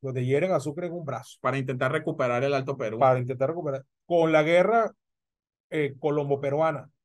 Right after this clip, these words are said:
Speaker 1: en mil ochocientos veintinueve, que incluso termina en una batalla donde Sucre derrota a, a La Mar.
Speaker 2: A La Mar, en
Speaker 1: Que,
Speaker 2: Tarqui.
Speaker 1: en Tarqui,
Speaker 2: Sí.
Speaker 1: Tarqui o Tarqui.
Speaker 2: Febrero del, del veintinueve.
Speaker 1: En febrero del veintinueve. Cosa fea, cosa gruesa,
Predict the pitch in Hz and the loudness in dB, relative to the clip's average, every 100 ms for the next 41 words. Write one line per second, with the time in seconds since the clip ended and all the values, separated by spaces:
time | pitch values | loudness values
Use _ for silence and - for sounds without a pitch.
0 | _ 131 131 147 170 143 143 170 170 139 | _ -10 -6 -6 -8 -6 -6 -6 -6 -4
1 | 131 143 165 175 151 123 131 156 135 139 | -4 -2 -2 -4 -8 -8 -8 -6 -6 -6
2 | 156 160 160 147 123 143 165 160 135 127 | -6 -4 -4 -4 -4 -6 -6 -6 -8 -8
3 | 139 165 165 139 120 135 131 156 143 135 | -8 -6 -6 -6 -8 -8 -6 -8 -6 -8
4 | 117 120 - 123 117 110 127 135 123 _ | -8 -12 -14 -12 -10 -10 -10 -10 -12 _
5 | 98 98 92 95 95 101 123 127 131 127 | -16 -14 -14 -12 -12 -10 -4 -4 -4 -8
6 | 123 120 123 127 143 131 123 - 127 135 | -8 -6 -6 -6 -6 -6 -8 -8 -6 -6
7 | 123 113 117 135 131 127 - - 113 113 | -6 -8 -10 -8 -8 -10 -14 -8 -6 -4
8 | 120 135 143 127 123 _ 127 117 110 110 | -4 -2 -2 -4 -8 _ -8 -8 -8 -10
9 | 104 120 123 127 120 123 135 160 156 131 | -10 -8 -6 -8 -6 -4 -2 -2 -4 -4
10 | 139 127 120 - 123 123 202 220 220 _ | -4 -4 -8 -10 -8 0 2 0 -6 _
11 | _ - 170 151 98 - _ _ - 123 | _ 2 4 6 4 -4 _ _ -16 -6
12 | 196 202 202 185 - | 0 4 6 4 0